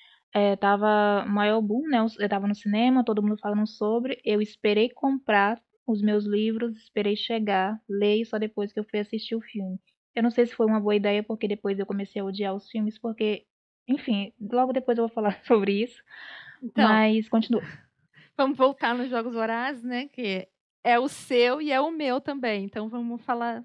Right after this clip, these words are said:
Speaker 2: nele juntas, né?
Speaker 1: É, você me imitou de novo.
Speaker 2: Pois é, é o único adolescente do meu aqui,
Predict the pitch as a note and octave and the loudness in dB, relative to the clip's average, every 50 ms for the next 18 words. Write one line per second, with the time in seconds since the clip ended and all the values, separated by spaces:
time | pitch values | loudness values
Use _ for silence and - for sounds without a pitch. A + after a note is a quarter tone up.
0 | _ _ - G#3+ G#3+ A3 G#3 G#3 G3+ A#3+ A3+ G3 G#3+ G3 F3+ F3+ F#3+ G3 G#3+ F#3+ | _ _ -14 -10 -4 -2 -2 -2 -2 -4 -6 -6 -6 -8 -8 -8 -8 -8 -8 -8
1 | G#3 G#3 G#3 G#3 _ _ _ _ - - A3 G3+ - - - A3 A3 A3 A3 A3 | -8 -10 -10 -10 _ _ _ _ -10 -8 -8 -8 -8 -4 0 2 4 6 6 4
2 | A3 G#3+ A3 G#3+ G#3 - G#3+ G#3 G3+ G3 - _ _ _ _ _ _ _ _ _ | 4 2 0 -2 -2 -2 -4 -6 -6 -8 -14 _ _ _ _ _ _ _ _ _
3 | _ _ _ _ _ - A#3+ A3 A3+ - - F#4 G#4 E4+ A3+ G#3+ G3 _ _ _ | _ _ _ _ _ -8 -6 -4 -4 -2 -2 0 0 0 -2 -6 -8 _ _ _
4 | _ _ _ _ _ - G#3+ G#3 G#3 G#3 G#3 G3+ A3 A#3+ D#4 F#4+ G#4+ G4+ - G4+ | _ _ _ _ _ -6 -4 -2 -2 -2 -2 -2 -2 -4 -4 -4 -4 -4 -4 -4
5 | E4 F4 F4 F#4 G4 - - - - C#4+ C#4 C#4+ D#4+ F4+ - - - - E4 E4 | -2 -2 -4 -4 -4 -6 -10 -10 -8 -6 -6 -6 -8 -10 -14 -14 -10 -8 -8 -6
6 | E4+ D4+ C#4 C#4 D4+ _ - E4 C#4 G3+ F#3 F3+ | -4 -6 -4 -6 -6 _ -10 -8 -6 -6 -6 -6